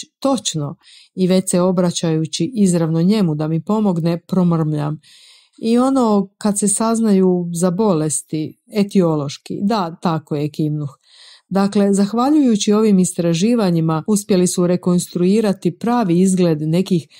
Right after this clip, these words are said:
pečerskih svetaca iz obližnjih špilja, uključujući Agapita. Usput, ove su relikvije izazvale pravi metež među znanstvenicima. Sve je počelo otkrićem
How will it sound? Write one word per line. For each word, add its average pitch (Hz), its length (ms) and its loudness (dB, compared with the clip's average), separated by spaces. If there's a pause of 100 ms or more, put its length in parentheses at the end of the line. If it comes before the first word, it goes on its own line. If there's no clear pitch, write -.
(240)
pečerskih 180 600 -2
svetaca 180 680 -2
iz 170 220 -2
obližnjih 170 480 2
špilja, 147 580 0 (380)
uključujući 175 1040 0
Agapita. 151 720 -4 (480)
Usput, 196 640 0
ove 190 220 2
su 190 180 0
relikvije 185 680 2
izazvale 180 680 0 (120)
pravi 254 380 2
metež 196 500 2
među 160 260 -2
znanstvenicima. 156 1040 -2 (340)
Sve - 220 -2
je 277 160 0
počelo 220 460 2
otkrićem 185 840 0